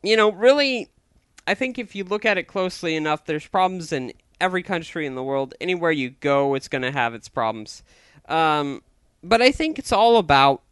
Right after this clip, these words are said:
setting up an environment that sucks as little as possible. And in my opinion, the American environment sucks a lot more than it should. I'll put it that way. Um,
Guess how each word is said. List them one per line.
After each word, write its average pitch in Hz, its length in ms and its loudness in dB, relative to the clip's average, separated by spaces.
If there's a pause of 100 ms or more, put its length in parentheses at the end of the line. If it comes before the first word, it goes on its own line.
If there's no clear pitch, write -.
(100)
setting 220 500 0
up 196 160 0
an 151 220 -4
environment 131 720 0 (460)
that 139 240 -8
sucks - 760 -2 (100)
as 139 200 -6
little 151 420 -2
as 135 140 -6
possible. 117 580 -8 (460)
And 160 160 -2
in 151 100 0
my 190 220 4
opinion, 165 760 -4 (300)
the 147 100 -6
American 175 480 -2
environment 135 640 -2 (340)
sucks - 480 -6
a 185 60 -8
lot 156 340 0
more 151 520 -2 (400)
than 135 840 -4
it 135 160 -6
should. - 480 -6 (680)
I'll 117 120 -8
put 135 180 -10
it 107 120 -12
that 92 180 -4
way. 104 180 -10 (480)
Um, 147 840 6